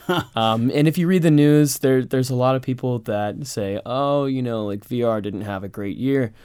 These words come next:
Speaker 2: They've shipped more headsets in the fourth quarter of twenty eighteen than they did in several quarters combined. Um,
Speaker 1: Wow.
Speaker 2: the Oculus Go is one of the best-selling headsets.
Speaker 1: Okay.
Speaker 2: They've shipped millions of them here in North America alone, which is pretty astounding.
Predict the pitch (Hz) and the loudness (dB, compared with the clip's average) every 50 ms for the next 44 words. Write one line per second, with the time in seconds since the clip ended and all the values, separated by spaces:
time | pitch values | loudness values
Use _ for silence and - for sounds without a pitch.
0 | - - - _ - - _ 143 156 165 165 - - 185 180 - - - - 139 | -20 -20 -20 _ -20 -4 _ 2 2 2 2 0 -2 -2 -2 -2 -6 -12 -8 -2
1 | 135 131 127 131 143 165 147 139 139 135 127 - - 117 101 98 104 - - - | 0 2 2 4 2 2 0 0 0 -2 -2 -2 -2 0 0 0 -2 -6 -8 -6
2 | 107 107 101 101 101 - 113 123 131 - - - 131 127 120 117 110 104 - - | -6 -6 -8 -8 -8 -4 -4 -4 -4 -4 -4 -2 -2 -2 0 -2 -4 -6 -6 -6
3 | - 120 117 113 98 107 107 104 - - 113 110 104 98 104 104 104 104 101 98 | -4 -4 -2 -2 -2 -4 -4 -6 -4 -4 -4 -2 -2 -2 -2 -4 -4 -4 -4 -4
4 | - 110 110 113 113 104 107 - - - 113 104 101 101 101 101 101 104 - - | -2 -2 0 0 0 -2 -6 -10 -10 -8 -6 -4 -4 -2 -2 -4 -4 -4 -4 -4
5 | 117 131 143 135 - - 139 123 123 113 - - - - 110 98 90 95 98 98 | -2 0 -2 -2 0 -2 0 0 -2 -4 -6 -10 -8 -6 -6 -4 -4 -4 -6 -6
6 | 95 92 95 107 - - _ _ - _ _ 143 120 117 117 107 107 110 107 107 | -6 -8 -10 -12 -14 -16 _ _ -20 _ _ -16 -12 -10 -4 -4 -2 -2 -2 -2
7 | 104 - 120 110 110 120 131 131 - 151 139 131 123 - - 131 117 113 110 110 | -4 -4 -2 2 2 2 2 2 2 2 2 2 0 -2 -2 0 0 0 0 0
8 | 107 98 110 110 107 104 98 107 95 101 95 101 101 - - 113 104 101 101 101 | -4 -4 -4 -4 -6 -6 -6 -8 -8 -6 -6 -6 -6 -6 -6 -4 -6 -6 -6 -8
9 | 98 107 107 104 - - 107 127 131 127 - 123 135 151 - - _ _ _ _ | -8 -8 -10 -8 -8 -4 -2 -2 -2 0 -2 -4 -4 -4 -8 -16 _ _ _ _
10 | _ _ _ 123 113 110 - - 127 113 - - - - _ _ 139 143 151 160 | _ _ _ -6 -4 -4 -2 -2 -2 -2 -4 -6 -14 -20 _ _ 2 4 4 4
11 | 151 143 131 110 120 110 110 110 110 110 110 110 - - 143 143 143 131 127 127 | 4 4 2 2 0 -2 -2 -2 -2 -2 -4 -4 -4 -2 2 2 4 4 2 2
12 | 123 127 123 110 110 110 107 104 - 123 110 101 104 110 117 123 113 107 113 110 | 0 0 -2 -2 -2 -2 -4 -4 -4 -4 -4 -4 -2 -2 -2 -2 -2 -2 -6 -8
13 | - - - - _ _ _ 127 123 - 139 127 120 120 - _ - 165 160 156 | -12 -18 -20 -20 _ _ _ -4 -2 0 0 0 0 -2 -6 _ 0 2 2 2
14 | 139 - - 139 143 143 135 120 104 98 127 123 | 2 0 -2 0 0 2 2 0 -2 -2 -4 -6